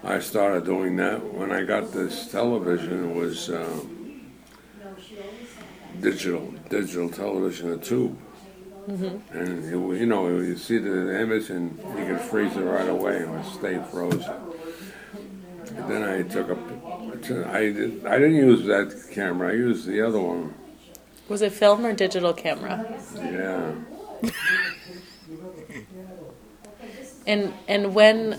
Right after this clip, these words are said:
Speaker 2: um,
Speaker 1: I gotta see if I got the, the, the, uh, memory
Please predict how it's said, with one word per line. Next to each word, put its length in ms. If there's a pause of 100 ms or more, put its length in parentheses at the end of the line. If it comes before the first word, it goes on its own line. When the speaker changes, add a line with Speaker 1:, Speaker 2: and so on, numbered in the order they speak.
Speaker 2:
um, 360
Speaker 1:
I 120
gotta 260
see 220
if 120
I 100
got 280
the, 60
the, 680 (340)
the, 460
uh, 320
memory 420